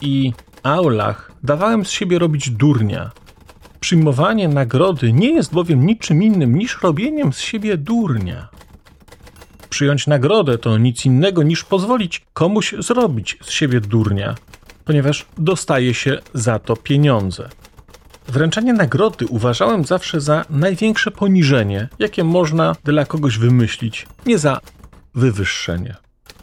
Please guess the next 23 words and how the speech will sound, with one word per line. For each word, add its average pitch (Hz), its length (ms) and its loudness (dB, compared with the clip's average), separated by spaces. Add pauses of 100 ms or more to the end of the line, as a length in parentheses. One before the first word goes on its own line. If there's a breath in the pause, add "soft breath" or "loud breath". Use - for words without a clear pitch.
(840)
Nagrodę 190 460 2
bowiem 120 360 2
przyznają 180 460 0
zawsze 202 320 -2
ludzie 180 260 0
niekompetentni, 196 1160 0
którzy 226 300 -4
pragną 254 460 0
zrobić 180 420 -2
z - 60 -14
człowieka 185 400 0
durnia 190 520 2 (320 loud breath)
i 226 120 0
którzy - 360 0
istotnie 147 800 -2 (100)
robią 160 420 2
durnia 107 500 0
z - 120 -12
człowieka, 131 580 0
jeśli 139 480 0
przyjmie 104 340 -2
ich 107 160 -10
nagrodę. 135 540 0